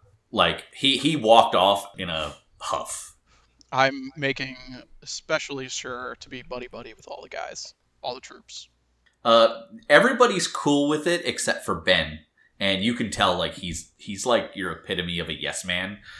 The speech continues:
Speaker 1: So he's, like,
Speaker 2: Ben sucks. Got it. Nope.
Speaker 1: He is, he is, like,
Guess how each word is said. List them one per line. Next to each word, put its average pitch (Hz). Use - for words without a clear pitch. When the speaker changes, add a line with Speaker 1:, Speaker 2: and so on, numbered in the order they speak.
Speaker 1:
So 95
he's, 85
like, 87
Speaker 2:
Ben 135
sucks. -
Got -
it. -
Nope. 131
Speaker 1:
He 107
is, 95
he 127
is, 113
like, 92